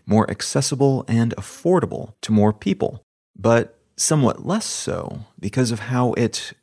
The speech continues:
according to these and similar works, dehumanized those who worked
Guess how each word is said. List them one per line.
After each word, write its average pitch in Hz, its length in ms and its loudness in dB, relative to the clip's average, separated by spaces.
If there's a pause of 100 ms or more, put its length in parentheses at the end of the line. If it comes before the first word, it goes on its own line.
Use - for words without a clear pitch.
(180)
according 117 560 0
to 104 160 -6
these 107 480 0
and 90 280 -2
similar 165 520 -2
works, - 560 -10 (160)
dehumanized - 1080 -2 (100)
those 113 360 4
who 123 120 0
worked 117 480 0